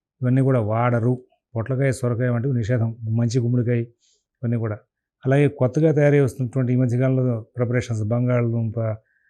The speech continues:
క్యారెట్, క్యాప్సికమ్ ఇవన్నీ కూడా నిషేధం.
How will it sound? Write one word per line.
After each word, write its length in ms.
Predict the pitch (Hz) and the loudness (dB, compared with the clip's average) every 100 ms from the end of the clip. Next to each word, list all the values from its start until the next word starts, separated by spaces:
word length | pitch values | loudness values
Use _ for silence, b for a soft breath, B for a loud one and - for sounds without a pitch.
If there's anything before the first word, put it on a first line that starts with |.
| _ _ | _ _
క్యారెట్, 580 | 123 127 127 104 123 110 - | 0 2 2 -2 -4 -4 0
క్యాప్సికమ్ 640 | 127 123 - 120 117 113 _ _ _ - | 0 0 -4 -2 -2 -4 _ _ _ -4
ఇవన్నీ 220 | 123 131 | 0 2
కూడా 200 | 131 135 | 2 2
నిషేధం. 380 | 120 101 104 | 2 0 -4